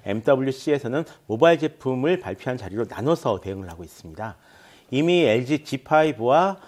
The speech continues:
화웨이, 그리고 삼성의 갤럭시 에스 세븐 등이 이제 새롭게 손을 보였는데요. 이렇게 한국의 대표적 기업들끼리 같은 날 스마트폰 신제품 발표를 하면서 맞붙는 것도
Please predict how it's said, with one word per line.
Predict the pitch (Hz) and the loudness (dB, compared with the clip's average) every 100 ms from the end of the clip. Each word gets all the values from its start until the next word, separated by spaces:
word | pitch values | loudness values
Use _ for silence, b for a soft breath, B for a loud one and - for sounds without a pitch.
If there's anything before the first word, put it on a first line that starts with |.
| B B | B B
화웨이, | - 180 175 131 95 | 0 2 4 2 0
그리고 | - 110 | -2 -2
삼성의 | 113 151 151 156 147 | -2 -6 -4 -4 -2
갤럭시 | 98 120 131 - - - | 0 0 0 -6 -8 -6
에스 | 104 - | -8 -8
세븐 | 156 165 202 | -8 -4 -4
등이 | 190 156 110 | -2 -2 -2
이제 | 98 | -4
새롭게 | 165 180 175 | -4 -6 -6
손을 | 127 185 185 147 | -10 -8 -8 -6
보였는데요. | 104 98 87 80 98 147 - b b - | -6 -8 -10 -12 -10 -10 -14 b b -2
이렇게 | 127 131 160 156 B B | -2 0 -4 -6 B B
한국의 | _ 202 202 185 190 | _ -4 -2 0 0
대표적 | 110 - 165 180 | 0 -4 2 2
기업들끼리 | - 127 139 160 - 117 117 151 - _ | 4 0 2 -4 -4 -2 0 -2 -4 _
같은 | - 107 - 175 165 | -4 -4 -2 -2 2
날 | 208 226 B _ | 2 0 B _
스마트폰 | - 208 208 - 180 | -2 -2 0 -6 -8
신제품 | - 220 240 240 196 | -6 -4 -4 -2 -2
발표를 | 139 143 131 | -2 -2 -4
하면서 | 110 90 | -4 -4
맞붙는 | 90 - 117 120 110 | -6 -6 -8 -6 -6
것도 | 92 - 151 147 | -6 -6 -4 -4